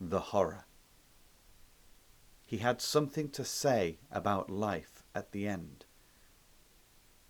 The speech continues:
But Marlowe, in his narration of the story, is really challenging the reader. What can you say about life? Will you go out with a silent whimper,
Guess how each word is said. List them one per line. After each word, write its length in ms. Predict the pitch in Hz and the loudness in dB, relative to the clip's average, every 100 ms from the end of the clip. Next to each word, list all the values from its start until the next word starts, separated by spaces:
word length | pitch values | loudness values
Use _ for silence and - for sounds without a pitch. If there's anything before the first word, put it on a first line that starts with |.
| - - _ - | -20 -20 _ -4
But 140 | 104 | 0
Marlowe, 540 | 107 127 147 120 85 87 | 4 6 6 4 2 2
in 180 | 110 110 | 0 -2
his 280 | 92 - - - - - | -4 -8 -12 -20 -20 -12
narration 720 | 92 107 107 127 123 - 95 | -4 2 4 4 2 -2 -4
of 120 | 82 | -6
the 100 | - | -8
story, 580 | - - 117 98 82 - - - - - - - - | -8 2 2 2 -2 -8 -14 -20 -20 -20 -20 -20 -8
is 160 | 101 85 | -6 -4
really 500 | 107 135 123 107 101 | 2 4 4 4 0
challenging 800 | - - 135 139 131 113 110 98 | -2 -2 4 4 4 0 -2 0
the 100 | 101 | 2
reader. 500 | 117 107 90 80 - - - _ _ - - - - - - | 2 2 2 -2 -6 -20 -20 _ _ -20 -20 -20 -20 -20 -12
What 380 | 87 120 139 - | -2 0 0 -4
can 240 | 127 110 | -2 -2
you 340 | 101 110 131 | -2 -2 -2
say 540 | 113 - 120 98 82 76 - | -2 0 0 0 -2 -8 -10
about 380 | 90 95 - - | -4 -2 -2 -4
life? 440 | 92 85 - - | -4 -4 -8 -6
Will 180 | 104 98 | -2 -2
you 140 | 87 | -2
go 220 | 82 90 | 0 2
out 220 | 98 110 - | 2 0 -2
with 120 | 87 | -8
a 40 | |
silent 480 | - 101 101 92 82 | -4 0 0 -2 -6
whimper, 420 | 80 104 107 110 | -2 -4 -2 -8